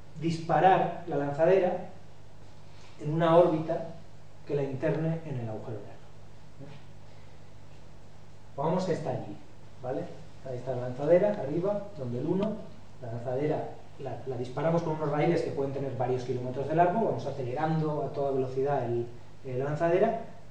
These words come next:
y llega un momento que la suelta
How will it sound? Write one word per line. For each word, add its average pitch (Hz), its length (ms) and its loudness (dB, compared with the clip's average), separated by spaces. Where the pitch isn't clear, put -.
y 214 340 2
llega 127 140 -4
un 131 60 -4
momento 139 240 -2
que 131 80 -2
la 139 100 0
suelta 196 480 0